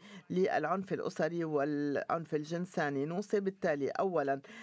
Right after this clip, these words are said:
التفكير في الانضمام إلى البروتوكول الاختياري للعهد الدولي للحقوق الاقتصادية الاجتماعية والثقافية، وثانيًا، التفكير في اتخاذ مزيد من الإجراءات لتعزيز حماية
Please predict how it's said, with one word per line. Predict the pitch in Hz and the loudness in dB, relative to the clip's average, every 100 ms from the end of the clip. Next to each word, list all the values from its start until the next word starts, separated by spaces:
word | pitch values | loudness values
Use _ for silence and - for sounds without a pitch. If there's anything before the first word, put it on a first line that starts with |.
| - - - - - - | -16 -18 -20 -20 -10 -2
التفكير | 196 196 196 240 233 | 2 2 0 0 0
في | - | 2
الانضمام | 220 175 165 190 196 | 0 2 0 0 0
إلى | 127 | 0
البروتوكول | 156 165 165 185 180 | 0 -2 0 0 0
الاختياري | 151 - 170 170 160 151 | -4 -2 0 2 2 2
للعهد | 143 175 180 | 2 0 -2
الدولي | 147 160 160 | 0 0 0
للحقوق | 156 - 180 - | -4 -4 -4 -4
الاقتصادية | - - 151 156 | -6 -2 -2 0
الاجتماعية | 151 - - 147 143 151 | 0 -2 -4 -2 0 2
والثقافية، | 123 139 - 143 160 190 | 0 -4 -6 -6 -2 0
وثانيًا، | 160 139 139 170 165 156 | 2 0 0 -2 -2 -2
التفكير | - 156 - 190 170 | -2 -4 -4 -2 -2
في | 156 | -4
اتخاذ | - 156 170 160 | -6 -2 -2 0
مزيد | 139 139 185 165 | -2 -2 -2 0
من | 139 | 0
الإجراءات | 135 107 - 151 165 165 | -2 -2 -2 0 0 -2
لتعزيز | 143 120 143 185 | -2 -2 -2 -4
حماية | 170 151 151 156 | -6 -4 -2 -2